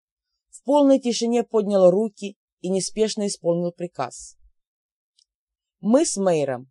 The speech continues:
отстали ненамного, но короля это явно не удовлетворило.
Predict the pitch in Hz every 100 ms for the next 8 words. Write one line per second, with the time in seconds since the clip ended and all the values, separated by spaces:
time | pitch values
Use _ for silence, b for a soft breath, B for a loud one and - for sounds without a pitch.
0 | _ _ _ - 190 - 196 185 196 220
1 | 254 277 233 151 131 135 - _ _ _
2 | _ _ _ _ _ _ 175 190 196 196
3 | 175 180 - 233 240 208 190 170 175 202
4 | 214 220 214 233 214 135 123